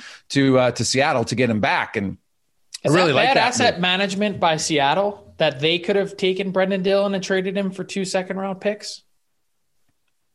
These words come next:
Speaker 2: Like, if you reverse engineer it and say, "Okay, is Seattle the team that screwed up here by not taking Brendan Dillon first off and getting two second round picks for him?"
Speaker 1: No, I don't think so, because I honestly believe they didn't think they were gonna get Grubauer.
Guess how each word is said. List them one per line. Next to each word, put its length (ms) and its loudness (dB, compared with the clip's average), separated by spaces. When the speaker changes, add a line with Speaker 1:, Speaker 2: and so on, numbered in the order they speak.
Speaker 2:
Like, 160 -2
if 120 0
you 160 0
reverse 440 2
engineer 520 4
it 80 4
and 100 -2
say, 220 2
"Okay, 420 0
is 180 -2
Seattle 400 2
the 140 -2
team 260 -4
that 160 -2
screwed 300 -4
up 180 0
here 440 -2
by 140 2
not 240 0
taking 340 -4
Brendan 360 -2
Dillon 280 0
first 380 -2
off 240 2
and 160 -6
getting 260 -2
two 160 -4
second 320 -4
round 240 -4
picks 260 -4
for 220 2
him?" 460 -8
Speaker 1:
No, 120 0
I 200 0
don't 180 2
think 240 2
so, 240 4
because 260 2
I 280 2
honestly 300 2
believe 440 4
they 160 4
didn't 200 2
think 200 2
they 100 2
were 100 2
gonna 180 0
get 180 -2
Grubauer. 480 -4